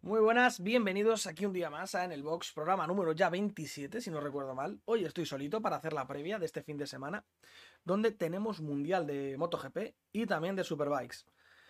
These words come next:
Eh, las moto G P van a correr en el circuito de Misano, primera de las carreras en este circuito. Recordemos que luego volverán a correr, no se corre de seguido, ¿vale? Pero volverán a correr en Misano.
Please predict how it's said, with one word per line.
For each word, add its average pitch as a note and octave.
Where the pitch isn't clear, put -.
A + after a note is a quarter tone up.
Eh, D3+
las C3+
moto D#3+
G E3
P F#3+
van E3+
a D#3+
correr F3+
en F3
el C#3+
circuito E3
de F#3
Misano, F#3+
primera F3+
de D#3+
las G#3
carreras E3
en D#3
este D3+
circuito. D3
Recordemos D#3+
que -
luego D#3
volverán D3+
a F#3
correr, E3+
no G#3+
se E3
corre D#3+
de D#3+
seguido, D3
¿vale? F3+
Pero D3+
volverán D3+
a E3+
correr D3+
en D3
Misano. C#3+